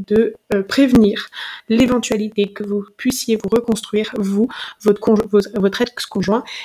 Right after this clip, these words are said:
et que la famille, euh, ne va pas rester ainsi, indi-, enfin, défini-, définitivement. Et donc, le quatrième paramètre à prendre en compte, c'est éva-, enfin, c'est les valeurs. Les valeurs que vous avez pour éduquer votre enfant.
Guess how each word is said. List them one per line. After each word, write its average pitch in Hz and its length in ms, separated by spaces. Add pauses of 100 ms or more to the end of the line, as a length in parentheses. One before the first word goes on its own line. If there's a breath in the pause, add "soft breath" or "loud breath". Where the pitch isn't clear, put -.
et 214 80
que 240 140 (200)
la 208 140
famille, 220 440
euh, 190 200
ne 190 100
va 190 60
pas 226 100
rester 226 300
ainsi, 214 360 (140)
indi-, 220 300
enfin, 165 120
défini-, 214 540 (120)
définitivement. 202 640 (1160)
Et 233 140
donc, 285 420
le 214 60
quatrième 247 680
paramètre 226 480
à 208 60
prendre 214 260
en 196 80
compte, 254 520
c'est 233 680
éva-, 196 320 (200)
enfin, 208 240
c'est - 140
les 208 140
valeurs. 202 480 (160)
Les 214 140
valeurs 226 360
que - 100
vous 196 200
avez 196 360
pour 247 560 (220)
éduquer 220 400
votre 233 300
enfant. - 220